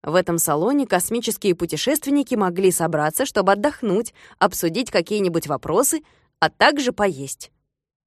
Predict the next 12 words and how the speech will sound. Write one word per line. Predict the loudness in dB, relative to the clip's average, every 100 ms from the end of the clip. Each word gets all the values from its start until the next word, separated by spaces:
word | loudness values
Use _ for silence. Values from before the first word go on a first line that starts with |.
| _ _ _ _ _ _ _ _ _ _ _ _
Всё | 2 4
остальное | 4 4 2 2
пространство | 0 -4 -2 -2 0 0 0
внутри | 0 0 0
ракеты | 0 -2 -4 -2
было | -2 0 0
использовано | 0 -2 -2 0 0 -2
для | 2 2
устройства | 2 2 2 2 0 -4
так | -2
называемых | -2 0 0 0 0 -2 -2
отсеков. | -4 -2 -4 -4 -6 -10 -18